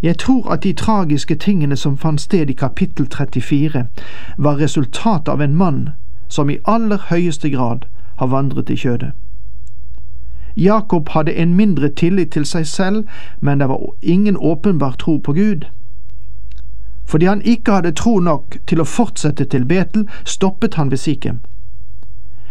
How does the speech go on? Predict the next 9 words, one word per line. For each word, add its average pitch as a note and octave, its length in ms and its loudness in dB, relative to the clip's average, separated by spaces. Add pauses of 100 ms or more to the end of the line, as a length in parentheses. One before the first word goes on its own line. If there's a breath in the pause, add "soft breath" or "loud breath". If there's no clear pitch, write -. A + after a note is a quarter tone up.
(380 loud breath)
Disse G#3 280 2
tragiske E3+ 640 0
tingene E3 460 2
som C3+ 180 0
fant C#3 240 0
sted F3 320 0
i C#3 40 0
hans C#3 240 0
liv, C#3 240 2